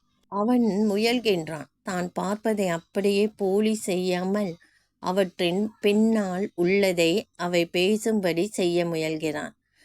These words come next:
இதுவே ஒரு உயிருள்ள கலைக்கும் எவ்வித சுவையுமில்லாதபடி இயற்கையை அப்படியே நகல் செய்வதற்கு உள்ள வேறுபாடு.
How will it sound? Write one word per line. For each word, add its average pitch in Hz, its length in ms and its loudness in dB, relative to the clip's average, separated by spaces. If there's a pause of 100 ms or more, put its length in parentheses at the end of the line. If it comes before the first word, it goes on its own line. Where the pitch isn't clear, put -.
(200)
இதுவே 214 540 4
ஒரு 170 300 0
உயிருள்ள 202 720 2
கலைக்கும் 175 760 -4 (220)
எவ்வித 190 640 2 (720)
சுவையுமில்லாதபடி 196 2750 0 (100)
இயற்கையை 180 720 0 (100)
அப்படியே 190 680 0
நகல் 175 460 -2
செய்வதற்கு 170 840 -2
உள்ள 170 400 0
வேறுபாடு. 160 880 -2